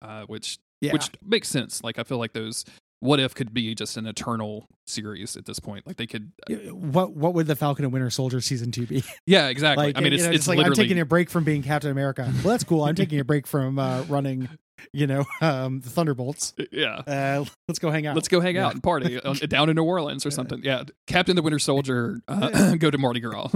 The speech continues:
Speaker 1: <laughs> is gonna be, like, a forty-five
Speaker 2: Yeah.
Speaker 1: minute episode.
Speaker 2: <laughs>
Speaker 1: Um,
Speaker 2: Yeah.
Speaker 1: Bucky just astounded at the, at the chaos that is <laughs> Bourbon Street and Mardi Gras.
Speaker 2: Yeah.
Speaker 1: Um,
Speaker 2: Mm-hmm.
Speaker 1: yeah, the, the other thing that we didn't mention is that,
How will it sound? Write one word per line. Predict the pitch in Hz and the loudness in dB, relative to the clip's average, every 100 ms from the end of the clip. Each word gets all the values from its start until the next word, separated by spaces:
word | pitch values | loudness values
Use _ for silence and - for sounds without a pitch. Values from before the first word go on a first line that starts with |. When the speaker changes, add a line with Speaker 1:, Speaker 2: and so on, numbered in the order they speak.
| 196 | 2
Speaker 1:
<laughs> | - - | 2 2
is | 160 147 | 2 4
gonna | 147 | 2
be, | 127 120 | 2 0
like, | 127 123 | 0 0
a | |
forty-five | - 131 120 170 135 | 0 0 4 2 2
Speaker 2:
Yeah. | |
Speaker 1:
minute | 120 | 2
episode. | 123 175 - 285 - 302 202 185 220 180 | 2 2 -2 -2 -2 -4 -2 -2 -4 -6
Speaker 2:
<laughs> | 170 156 139 | -10 -16 -6
Speaker 1:
Um, | 131 123 117 107 98 92 _ _ _ | -2 0 -2 -6 -10 -14 _ _ _
Speaker 2:
Yeah. | - - 139 | -20 -18 -2
Speaker 1:
Bucky | 143 139 123 | 0 2 0
just | 120 | -2
astounded | 127 - 120 113 101 | -4 -2 -2 -2 -4
at | 110 - | -8 -8
the, | 104 113 - | -8 -8 -8
at | 123 - | -8 -6
the | |
chaos | 110 123 113 107 | -4 -2 -2 -6
that | 104 | -10
is | 101 110 - - - - | -10 -10 -14 -16 -12 -12
<laughs> | - - - | -12 -16 -2
Bourbon | 165 131 131 | 0 2 0
Street | 190 127 113 | -2 -4 -4
and | 113 120 | -4 -4
Mardi | 127 120 123 | -2 -4 -4
Gras. | 120 120 - | -4 -4 -4
Speaker 2:
Yeah. | 190 185 175 165 139 127 - - | -4 -4 -8 -12 -14 -16 -12 -2
Speaker 1:
Um, | 139 135 123 160 156 156 165 | 0 0 0 0 0 0 2
Speaker 2:
Mm-hmm. | |
Speaker 1:
yeah, | 170 170 | 2 2
the, | 143 - - - - | -2 -8 -8 -10 -2
the | 156 | 2
other | 214 226 | 2 2
thing | 190 170 | 0 0
that | 147 131 | -2 -2
we | 127 | -2
didn't | 139 131 | -2 -2
mention | 117 120 113 113 - | -4 -4 -6 -8 -10
is | 117 113 - | -10 -10 -8
that, | 113 | -8